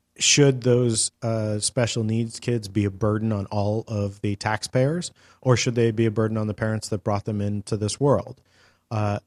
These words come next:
you can argue both ways, and, uh, I'm not really gonna sit to argue, but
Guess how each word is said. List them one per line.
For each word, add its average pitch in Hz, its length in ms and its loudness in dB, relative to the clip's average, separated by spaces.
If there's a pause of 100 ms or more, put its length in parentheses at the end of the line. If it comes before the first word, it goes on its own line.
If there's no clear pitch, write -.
(420)
you 143 220 4
can 151 140 4
argue 135 380 6
both 113 280 2
ways, 104 380 2
and, 101 260 -4
uh, 120 220 -4
I'm 117 280 -2 (280)
not 107 320 -4 (160)
really 107 320 0
gonna 95 240 -4 (180)
sit - 280 -4
to - 100 -2
argue, 107 300 2
but 107 200 0